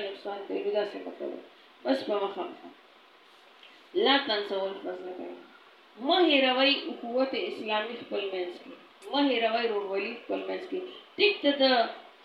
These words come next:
د نکاح هغه رشته ختمه شوه. د مسلمانۍ هغه رشته خو ستاسو پاتې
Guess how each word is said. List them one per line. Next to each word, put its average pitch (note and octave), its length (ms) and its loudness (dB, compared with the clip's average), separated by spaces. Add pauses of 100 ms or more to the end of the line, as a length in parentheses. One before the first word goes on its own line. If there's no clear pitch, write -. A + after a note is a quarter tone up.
د - 20 -6 (140)
نکاح D#4+ 260 4
هغه C#4 220 4
رشته - 320 0
ختمه G#3 300 0
شوه. F3+ 260 0 (1300)
د - 20 -4 (140)
مسلمانۍ B3 520 4
هغه A#3 200 6
رشته C4+ 200 0
خو B3+ 100 -2
ستاسو C4+ 320 0
پاتې C#4+ 300 -2